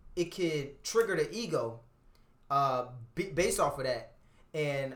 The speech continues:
uh, one thing I'm starting to learn with where I wanna go in life is that I can't allow business to be emotionally, like, triggering.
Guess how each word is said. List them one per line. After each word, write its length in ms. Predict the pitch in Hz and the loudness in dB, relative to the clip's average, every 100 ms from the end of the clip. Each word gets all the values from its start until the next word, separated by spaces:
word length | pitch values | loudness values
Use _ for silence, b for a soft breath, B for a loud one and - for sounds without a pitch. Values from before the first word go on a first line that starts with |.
| - | -4
uh, 180 | 135 131 | -4 -2
one 180 | 180 | -2
thing 140 | 196 170 | -2 -2
I'm 140 | 156 | -2
starting 440 | - - 180 170 165 | -4 0 2 2 0
to 140 | 156 | -4
learn 280 | 135 156 156 | -2 -2 -2
with 180 | 139 131 | -4 -4
where 160 | 147 165 | 2 4
I 40 | 156 | 4
wanna 160 | 151 | 0
go 220 | - 151 156 | -2 -2 0
in 80 | 147 | -2
life 260 | 131 123 | -4 -6
is 120 | 127 | -10
that 160 | 117 120 | -10 -10
I 80 | 117 | -10
can't 420 | - 160 151 143 139 B B B B - - - | -10 -8 -6 -8 -12 B B B B -10 -6 -2
allow 340 | 127 135 127 | 0 0 0
business 500 | 123 143 156 143 131 | -2 -2 -4 -4 -8
to 120 | - 135 | -6 -8
be 540 | 127 131 120 117 117 - - - - - - - - - - | -6 -6 -6 -8 -10 -18 -20 -20 -20 -20 -20 -20 -20 -20 -12
emotionally, 840 | 135 135 147 147 135 123 120 113 113 - _ _ _ - _ - | -8 -4 -4 -6 -8 -8 -8 -10 -14 -20 _ _ _ -20 _ -12
like, 320 | 127 117 - | -8 -8 -6
triggering. 460 | - 156 120 85 | -4 -4 -4 -14